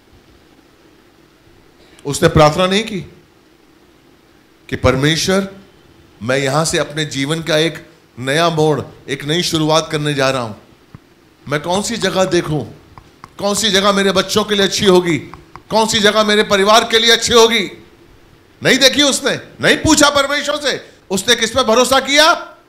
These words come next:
अपनी आंखों पर। हम आंखों पर भरोसा करते हैं, हम आंखों से तोलते हैं। आपके घर में कोई शख्स आता है, आप आंखों से तोलते हैं।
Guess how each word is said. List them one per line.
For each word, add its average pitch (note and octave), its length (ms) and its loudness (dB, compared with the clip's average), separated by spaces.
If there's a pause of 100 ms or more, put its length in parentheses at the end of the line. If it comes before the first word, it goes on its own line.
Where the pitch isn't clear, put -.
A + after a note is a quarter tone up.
(640)
अपनी D#3+ 380 -6
आंखों D3 400 -2
पर। A2 360 -10 (2250)
हम G#3 180 4
आंखों A3 300 4
पर B3+ 120 2
भरोसा F#3 380 0
करते D3+ 320 -6
हैं, G#2 120 -16 (3500)
हम F3 160 0
आंखों G3+ 300 2
से B3 140 2
तोलते G#3+ 460 0
हैं। C3 280 -4 (960)
आपके E3 200 2
घर F#3 180 2
में G#3 120 0
कोई G#3 140 0
शख्स A3 260 0
आता G#3 200 2
है, G#3+ 60 4
आप G3+ 60 -2
आंखों F#3 240 -2
से F#3 100 -4
तोलते D#3 340 -8
हैं। G#2 260 -16